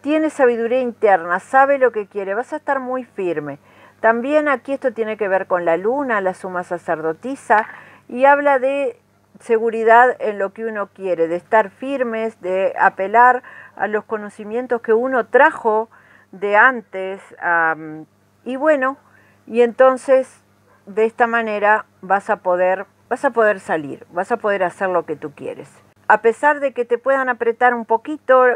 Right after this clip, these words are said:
otra persona que para ti es importante, con los cambios que quiere, con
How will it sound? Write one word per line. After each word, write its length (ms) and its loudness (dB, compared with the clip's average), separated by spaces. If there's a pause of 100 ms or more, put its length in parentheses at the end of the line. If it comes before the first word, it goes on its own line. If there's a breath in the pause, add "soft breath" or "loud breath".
otra 340 -2
persona 680 -4
que 120 -6
para 220 0
ti 120 -6
es 140 -8
importante, 720 -2
con 200 -2
los 100 -4
cambios 400 -2
que 160 -14
quiere, 500 0
con 280 -4